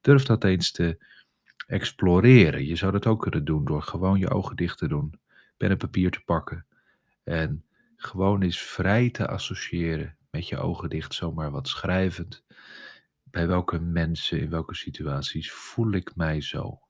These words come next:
anders? En het doel is niet dat je je zo nodig anders of hetzelfde moet voelen. We hebben namelijk al lang besproken, dat is een gegeven. Iedereen is anders en toch is op heel veel belangrijke elementen iedereen ook,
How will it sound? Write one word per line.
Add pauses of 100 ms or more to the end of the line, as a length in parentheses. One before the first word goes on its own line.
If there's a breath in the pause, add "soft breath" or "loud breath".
anders? (1300 soft breath)
En
het
doel
is
niet
dat
je
je
zo
nodig
anders
of
hetzelfde
moet
voelen.
We
hebben
namelijk
al
lang
besproken,
dat
is
een
gegeven.
Iedereen
is
anders
en
toch (520 loud breath)
is
op
heel
veel
belangrijke
elementen
iedereen
ook,